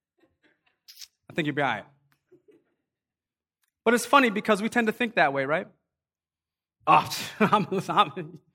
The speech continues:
you don't know how bad I am. You don't know how bad I was."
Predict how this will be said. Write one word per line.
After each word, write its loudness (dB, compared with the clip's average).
you 0
don't 6
know 8
how 8
bad 8
I 8
am. -2
You 2
don't 8
know 8
how 8
bad 10
I 12
was." 2